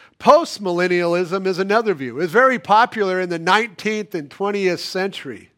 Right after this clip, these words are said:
It has returned to what is now called kingdom theology, which is the belief that Christians need to,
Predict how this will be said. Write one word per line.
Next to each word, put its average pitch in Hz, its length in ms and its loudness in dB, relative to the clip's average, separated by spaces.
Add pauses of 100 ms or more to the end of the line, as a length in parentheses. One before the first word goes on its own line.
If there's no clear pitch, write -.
(800)
It 214 240 4
has 202 360 2
returned 214 560 -2
to 202 100 0
what 202 180 2
is 185 120 -2
now 196 200 2
called 180 560 -2
kingdom 185 720 -6 (180)
theology, 139 800 -4 (300)
which 185 200 0
is 220 200 0
the 185 120 -2
belief 190 460 0
that 180 240 0
Christians 247 680 -4
need 208 300 -8
to, 175 420 -2